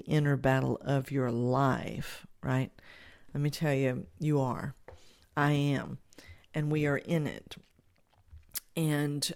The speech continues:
that's why, as we move forward, continuing to say yes to Him. And, and the real work, the, the,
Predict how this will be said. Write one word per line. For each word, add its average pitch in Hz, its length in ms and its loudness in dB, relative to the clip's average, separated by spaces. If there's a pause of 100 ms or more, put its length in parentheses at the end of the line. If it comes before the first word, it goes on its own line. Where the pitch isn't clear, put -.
(160)
that's 151 560 2
why, 139 600 0
as 143 220 -4
we 147 320 -2
move 143 280 -2
forward, 139 640 -4
continuing 135 640 -6
to 143 120 -8
say 139 200 -4
yes 135 380 -4
to 147 120 -8
Him. 131 400 -8 (760)
And, 151 300 2 (100)
and 160 180 0
the 156 120 4
real 165 400 4
work, - 720 -4 (200)
the, 139 360 -4
the, 143 200 -4